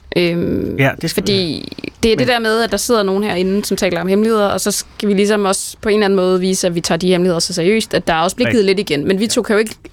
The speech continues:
Speaker 1: Det kunne vi måske godt.
Speaker 2: Og vi kan godt sige, fordi vi kan sige, det her program har jo faktisk en hemmelighed, som vi først bliver afsløret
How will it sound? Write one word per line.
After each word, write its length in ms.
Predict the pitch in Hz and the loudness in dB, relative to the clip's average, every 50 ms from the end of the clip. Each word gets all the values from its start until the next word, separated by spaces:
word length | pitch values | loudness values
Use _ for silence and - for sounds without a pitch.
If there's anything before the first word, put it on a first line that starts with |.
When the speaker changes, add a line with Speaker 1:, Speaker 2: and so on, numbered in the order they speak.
| - - - | -20 -12 -10
Speaker 1:
Det 80 | - - | -10 -8
kunne 120 | - - | -6 -6
vi 60 | 135 135 | -6 -6
måske 260 | 113 - - - 170 | -4 -6 -4 -6 -2
godt. 180 | - 151 151 151 | 0 2 2 2
Speaker 2:
Og 80 | 139 143 | 2 0
vi 40 | 139 | 0
kan 40 | 123 | 0
godt 160 | 107 120 139 | 0 0 0
sige, 100 | 165 151 | 0 0
fordi 120 | 131 117 | 0 -2
vi 180 | - - 104 101 | -2 -2 -2 -2
kan 100 | 73 - | -4 -4
sige, 160 | - - 117 | -4 -4 -2
det 140 | 120 - 151 | 0 2 2
her 80 | 180 185 | 2 2
program 300 | 151 127 123 127 120 131 | 0 0 -2 -2 -4 -2
har 120 | 123 147 156 | -4 -4 -4
jo 60 | 156 | -2
faktisk 220 | 147 117 101 - | -2 -2 -2 -2
en 80 | - 113 | 0 -2
hemmelighed, 320 | 127 120 117 120 110 - - - - - - - - - - - - - - - - - - | 0 0 -2 -4 -6 -8 -12 -16 -20 -20 -20 -20 -20 -20 -20 -20 -20 -20 -20 -20 -18 -14 -4
som 160 | - 143 139 | 0 0 0
vi 60 | 120 | 2
først 220 | - 127 123 - - | 2 0 0 0 0
bliver 120 | 120 113 | -2 -2
afsløret 400 | 107 127 - - - - - - | 0 -2 -4 -6 -8 -8 -10 -12